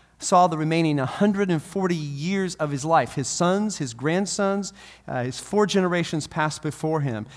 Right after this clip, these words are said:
So that would be his generation, his first children's generation, his present children's generation,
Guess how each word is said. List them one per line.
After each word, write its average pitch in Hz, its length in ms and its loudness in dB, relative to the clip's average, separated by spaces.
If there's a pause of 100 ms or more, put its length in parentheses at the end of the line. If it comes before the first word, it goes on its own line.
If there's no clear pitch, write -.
(120)
So 147 160 -2
that 156 100 4
would 160 120 2
be 139 120 -2
his 202 300 0
generation, 185 600 2
his 151 200 0
first - 300 -2
children's 185 440 -2
generation, 170 640 -2 (220)
his 139 220 -2
present 196 480 0
children's 170 420 0
generation, 156 560 0